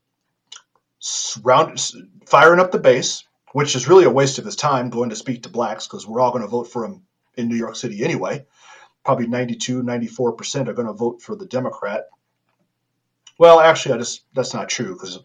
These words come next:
it's a open race. There, there's more than one Democrat on the ticket, so what I just said isn't, isn't true. Uh, he's trying to get the blacks to vote for,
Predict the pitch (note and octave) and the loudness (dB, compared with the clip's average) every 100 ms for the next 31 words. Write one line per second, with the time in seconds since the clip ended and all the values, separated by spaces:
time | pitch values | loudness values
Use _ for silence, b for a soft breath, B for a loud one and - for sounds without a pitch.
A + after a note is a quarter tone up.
0 | - G#2+ - F#2+ F#2 _ _ _ _ G#2 | -16 -14 -12 -14 -16 _ _ _ _ -8
1 | A2+ F#2+ G2+ G2 - G#2 F2+ G#2+ - C3+ | -8 -8 -6 -6 -8 -10 -10 -10 -4 4
2 | D3+ C3 A#2+ B2+ A#2 A#2+ A2+ A2 A2 F#2+ | 6 6 4 2 2 -2 -2 -6 -6 -8
3 | - G#2+ - - G#2+ G#2 G2+ F#2+ - - | -10 -14 -14 -12 -10 -8 -8 -10 -8 -8
4 | - - _ A2 - - - - B B | -10 -18 _ -12 -10 -10 -12 -12 B B
5 | B - G2 F#2 C3+ - C#3+ A#2+ C3 C3+ | B -10 -10 -2 0 2 2 2 0 -2
6 | A#2 A2 B2 A#2 A2+ - B2+ B2 A#2+ - | -4 -4 -2 0 -2 -2 -2 0 -2 -8
7 | A#2 G#2+ G2+ B2+ - - - | -6 -4 2 2 2 -8 -18